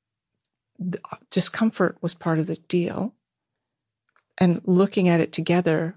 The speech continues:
was loving and meeting it together could deepen our intimacy, started sort of doing those things. Luckily, he is, a, I'm not saying this to be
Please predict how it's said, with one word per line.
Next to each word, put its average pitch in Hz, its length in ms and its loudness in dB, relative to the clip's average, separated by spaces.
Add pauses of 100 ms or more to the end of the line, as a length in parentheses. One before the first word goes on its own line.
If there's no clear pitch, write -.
(140)
was 175 160 -4
loving 185 500 0 (1300)
and 165 500 4 (400)
meeting 175 460 4
it 160 120 -2
together 165 600 -2 (380)
could 156 180 -4
deepen 175 300 2
our 156 120 2
intimacy, 170 760 0 (140)
started - 460 -4
sort 208 160 -2
of 196 260 -6
doing 214 420 2
those - 300 -8
things. - 300 -8 (240)
Luckily, 196 680 2 (280)
he 262 400 0 (100)
is, 185 260 2
a, 185 140 -2 (160)
I'm 175 180 2
not 175 180 2
saying 175 240 0
this 160 140 -2
to 170 80 -4
be 160 440 -2